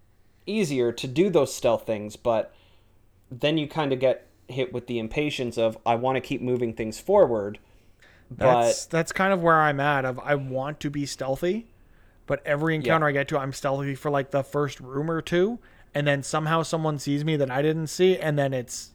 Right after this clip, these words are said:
Speaker 2: a, it's
Speaker 1: Yeah.
Speaker 2: a rain of bullets from that point forward.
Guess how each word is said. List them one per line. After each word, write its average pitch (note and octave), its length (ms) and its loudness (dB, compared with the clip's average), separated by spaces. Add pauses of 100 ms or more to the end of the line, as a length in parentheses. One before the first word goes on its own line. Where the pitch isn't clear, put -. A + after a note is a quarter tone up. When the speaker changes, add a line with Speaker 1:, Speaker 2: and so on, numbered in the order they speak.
(100)
Speaker 2:
a, C3+ 200 0 (520)
it's A2 180 -2
Speaker 1:
Yeah. B2+ 100 -4
Speaker 2:
a A#2+ 40 -8 (260)
rain D#3 360 2
of C3 120 -2
bullets B2 360 -6
from C3 180 -8
that A#2 160 -10
point A2+ 220 -14
forward. A2 340 -12